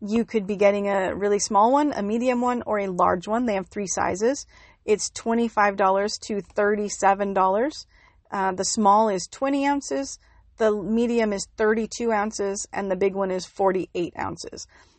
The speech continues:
So, um, if you choose the grab bag option, you get this kind of discounted pricing, but you don't know what you're going to get. So if you want a small one and you end up with a forty-eight ounce, well,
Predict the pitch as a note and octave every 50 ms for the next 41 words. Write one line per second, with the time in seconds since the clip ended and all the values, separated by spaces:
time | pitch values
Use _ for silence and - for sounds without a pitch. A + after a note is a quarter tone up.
0 | _ _ - - - F3 G#3 G3+ G#3 - - - G#3 G3+ G3 F#3 - - - A#3
1 | - A3 G#3 - - C#4 C#4 C4+ - A#3+ G#3+ F#3 G3+ G3+ G#3 G#3+ G#3 G#3+ G3+ G3+
2 | G3+ - - _ G3 G3+ G#3 - - - - C#4+ C#4+ D4+ D#4+ F4+ E4+ - _ _
3 | _ _ _ A3 G#3+ G3 G3 G3+ G3+ - - G#3 G3 - - - G#3+ G3+ G3 F#3
4 | F3+ G3 G3 F#3 - - G#3+ G3+ G3 F3+ G3 F3 - - G#3+ A3+ A3+ - C4 B3+
5 | B3+ A#3+ B3 - A#3 A#3+ B3 B3+ B3 C#4 D4 D4 E4 - - D4+ C#4+ D#4 D4 D4
6 | C#4 C#4 C4 - D#4+ C#4 - - - _ - - A#3+ G#3+ G#3 G#3 - - A#3 -
7 | - A3 A3+ B3 B3+ B3+ A#3 A3+ A#3+ B3 A#3+ A#3 - - B3+ C4+ D4+ D4+ B3 A3
8 | A3 A3+ A#3 G#3+ G#3+ G#3+ G#3+ A3+ A#3 A#3 A#3+ A3+ - G#3+ A3 A3 - A3+ A3+ A3+
9 | A3+ A3 G#3 G#3 A3+ A#3+ C4 C4 A#3+ - - - - G3 G3+ G3+ G#3 G#3+